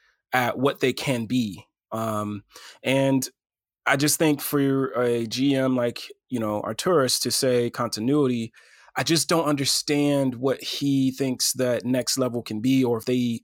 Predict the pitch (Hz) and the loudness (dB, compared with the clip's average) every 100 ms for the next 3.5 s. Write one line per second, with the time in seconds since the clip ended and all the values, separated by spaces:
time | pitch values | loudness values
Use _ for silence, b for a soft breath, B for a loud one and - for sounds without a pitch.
0 | b b _ 131 113 135 - 160 131 - | b b _ -2 2 2 2 0 2 2
1 | 151 131 110 139 139 113 110 165 147 123 | 2 2 2 2 2 0 0 2 2 0
2 | 113 - - 127 117 113 117 - 131 123 | 0 -4 -4 -4 -2 -2 -2 0 0 0
3 | 113 127 165 117 107 | 0 0 2 0 -2